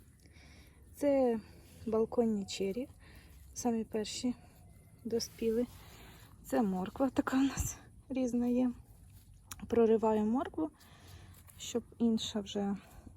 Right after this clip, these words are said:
росла. І ось кабачок за п'ять днів був ось такий,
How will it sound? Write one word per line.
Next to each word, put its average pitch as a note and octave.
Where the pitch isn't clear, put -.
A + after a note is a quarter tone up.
росла. A3
І A3
ось A3+
кабачок A3+
за G#3+
п'ять A3+
днів C#4
був A#3
ось -
такий, A#3+